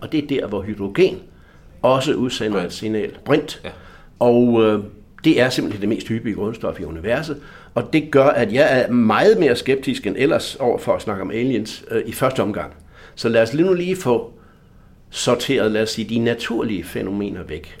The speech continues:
Speaker 1: Og i og med, at det her, det smager af det allermest hyppige grundstof, så kunne det være, der skete noget et eller andet sted i universet. Det kan også være stof, der falder ind i et sort hul. Det kan være, øh,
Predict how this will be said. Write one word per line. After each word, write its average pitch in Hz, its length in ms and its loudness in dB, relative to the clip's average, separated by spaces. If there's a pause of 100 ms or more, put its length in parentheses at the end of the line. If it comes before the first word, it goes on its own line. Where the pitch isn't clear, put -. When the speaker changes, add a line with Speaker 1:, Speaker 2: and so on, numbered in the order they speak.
Speaker 1:
Og 107 300 -2
i 160 120 -4
og 110 80 -4
med, 120 220 0
at - 200 -8
det 139 100 -4
her, 131 200 -4
det 104 200 -8
smager 123 500 -2
af 95 280 -8 (520)
det - 100 -6
allermest 117 440 -4
hyppige 143 400 -4
grundstof, - 460 -8
så - 100 -12
kunne 165 260 -4
det 117 80 -2
være, 104 120 -4
der 110 60 -12
skete 131 320 -6
noget 104 220 -4 (120)
et - 60 -8
eller - 140 -6
andet 98 140 -12
sted 110 280 -6 (180)
i 110 100 -4
universet. 101 520 -8 (320)
Det 123 100 0
kan 123 120 -2
også - 240 -4
være 107 220 -4 (400)
stof, - 280 -4
der - 100 -10
falder 104 240 -4
ind 110 180 -4
i 104 60 -8
et 101 80 -12
sort 110 280 -6
hul. 110 340 -4
Det 104 100 -10
kan 101 180 -12
være, 87 220 -10 (960)
øh, 110 80 -2